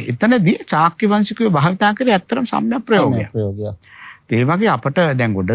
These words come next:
Speaker 1: දේවල් දැන් දුටුගැමුණු රජතුමාගේ අර තිස්ස කුමාරයා සමග විච්ච සටනේදී, අ, දුටුගැමුණු කුමාරයා,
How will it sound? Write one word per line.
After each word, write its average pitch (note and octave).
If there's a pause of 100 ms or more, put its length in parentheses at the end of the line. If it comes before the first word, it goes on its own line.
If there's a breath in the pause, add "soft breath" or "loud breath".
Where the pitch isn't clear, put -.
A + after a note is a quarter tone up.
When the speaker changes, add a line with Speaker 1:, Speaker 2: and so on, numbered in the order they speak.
(160)
Speaker 1:
දේවල් A2
දැන් A#2 (500 loud breath)
දුටුගැමුණු G#2+
රජතුමාගේ A2+
අර G2
තිස්ස F#2
කුමාරයා G#2+
සමග G#2
විච්ච G2+
සටනේදී, G2 (920 loud breath)
අ, A2+ (380)
දුටුගැමුණු C3 (420)
කුමාරයා, A#2+